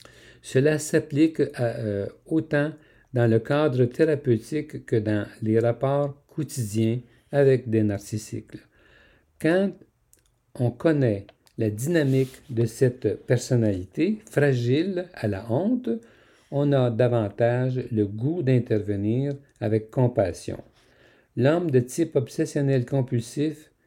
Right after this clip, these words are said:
est susceptible lui aussi de diminuer le désir sexuel de sa conjointe avec ses attitudes dominatrices et constamment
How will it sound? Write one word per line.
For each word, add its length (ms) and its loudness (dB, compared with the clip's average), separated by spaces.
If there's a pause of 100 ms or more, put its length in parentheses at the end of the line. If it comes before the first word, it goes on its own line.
(240)
est 100 0
susceptible 800 0
lui 100 0
aussi 540 0 (420)
de 120 4
diminuer 600 0
le 140 2
désir 380 0
sexuel 580 0
de 80 0
sa 180 -4
conjointe 760 -4 (480)
avec 240 0
ses 240 -2
attitudes 840 -4 (380)
dominatrices 960 2 (400)
et 180 -2
constamment 760 -2